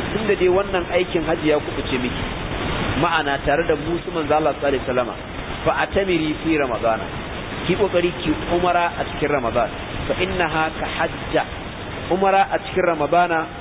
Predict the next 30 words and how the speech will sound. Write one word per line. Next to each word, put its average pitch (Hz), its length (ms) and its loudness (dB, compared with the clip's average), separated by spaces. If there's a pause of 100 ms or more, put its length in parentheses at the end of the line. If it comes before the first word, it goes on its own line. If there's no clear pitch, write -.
(380)
ɗaya 190 200 2
take 185 240 0
da 139 100 2
ainihin 151 460 0
aikin 151 300 0
haji. 113 280 -4
Wannan 165 220 0
al-Imam 160 280 0
Abu 147 240 0
Dawud 160 260 4
da 147 100 4
Tirmidhi 143 480 -2
suka - 160 -2
fitar 160 180 0
da 147 100 2
shi, 143 180 -2 (360)
da 127 120 2
al-Imam 143 280 2 (180)
Darimi 143 520 2 (380)
da 135 120 -4
isnadi 151 440 0
wanda 143 220 0
yake 131 260 0 (380)
tabbatacce. 113 540 -2 (520)
Faslun. 160 360 0 (1400)
Malai 151 300 4
ce 151 120 -2
ga 123 160 2
wata 131 180 0
gaba. 131 220 2